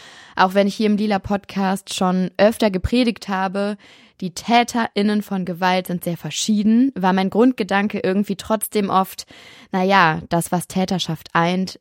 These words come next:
ist vor allem die Männlichkeit. Und strukturell betrachtet stimmt das auch, hatten wir auch gerade schon.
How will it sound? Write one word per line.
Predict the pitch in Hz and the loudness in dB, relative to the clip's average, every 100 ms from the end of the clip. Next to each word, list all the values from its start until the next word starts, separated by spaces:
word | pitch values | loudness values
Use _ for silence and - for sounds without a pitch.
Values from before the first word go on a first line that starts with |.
| - | -8
ist | 185 | -8
vor | - 160 | -6 -4
allem | 160 175 170 | 0 0 0
die | 160 | 0
Männlichkeit. | 165 190 156 - - - - - - - _ _ - - _ | 2 2 0 -6 -16 -14 -12 -12 -16 -20 _ _ -20 -20 _
Und | 175 175 | 0 0
strukturell | - 180 202 208 277 | 0 -2 0 2 4
betrachtet | 294 - 214 196 208 | 2 0 -4 -4 -4
stimmt | - 285 349 | 0 0 0
das | 160 - - | -4 -4 -2
auch, | 151 185 269 - - | 0 2 0 -4 -12
hatten | - 226 175 | -4 -2 -2
wir | 143 - | -4 -6
auch | 156 | -10
gerade | - 160 175 180 | -8 -4 -2 -2
schon. | - 202 233 | 0 2 2